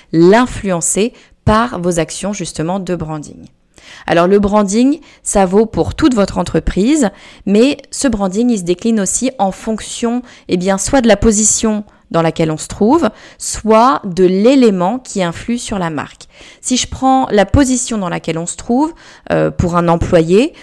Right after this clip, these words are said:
ou un futur employé, c'est la marque employeur qui va être importante. La marque employeur va correspondre à la perception qu'ont les employés ou, ou les futurs employés de votre entreprise. Donc on va travailler certains éléments de façon peut-être, euh, plus pointue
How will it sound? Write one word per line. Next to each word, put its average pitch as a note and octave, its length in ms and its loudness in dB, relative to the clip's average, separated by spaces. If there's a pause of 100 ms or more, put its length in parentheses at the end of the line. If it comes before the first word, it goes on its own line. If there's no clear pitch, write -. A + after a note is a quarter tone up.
(140)
ou F3 120 -2
un E3 80 0
futur C4 400 -4
employé, F3 460 -2
c'est - 140 -4
la E3+ 120 0
marque G3+ 460 -2
employeur F#3+ 600 0 (260)
qui - 120 -10
va E3+ 80 0
être G3 200 -4
importante. - 600 -8 (420)
La D#3+ 100 2
marque G#3 240 0
employeur G3+ 460 -2
va G3+ 100 0
correspondre F3+ 520 -4 (260)
à F3 80 -2
la E3 120 -2
perception - 920 -2 (280)
qu'ont D4 180 2
les A#3 200 2
employés F3+ 560 -2
ou, D3 260 -4
ou E3 140 0
les D#3 120 4
futurs G#3+ 420 -2
employés E3+ 580 -4 (260)
de F3 140 2
votre A#3+ 260 -2
entreprise. - 560 -10 (500)
Donc F#3+ 140 -2
on A3 60 2
va A3+ 120 4
travailler A#3 360 0
certains C#4 460 0
éléments G#3+ 440 0
de A#3 120 0
façon G#3 480 -4
peut-être, F3 420 -4
euh, D3+ 200 0
plus - 240 0
pointue A#3 640 -2